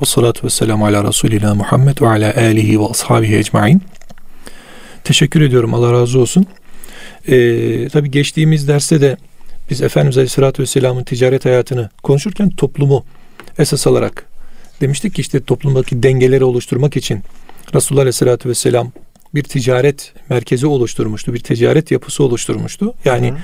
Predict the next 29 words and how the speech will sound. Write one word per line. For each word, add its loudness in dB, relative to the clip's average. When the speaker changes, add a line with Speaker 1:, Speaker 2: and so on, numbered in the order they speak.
Speaker 1:
Allahü 4
Teala'nın, -2
e, -2
razı 2
olduğu 0
helal 2
dairesinde -4
bir -4
ticaret -4
hayatıydı -2
bu. -2
Yine 4
aynı 4
şekilde 0
Cenab-ı 4
Hakk'ın 0
razı 2
olduğu, -2
bize 0
Kur'an 0
ve 0
sünnetin 2
de 2
ifade 2
ettiği, -4
izah 2
ettiği -2
bir -2
evlilik. 0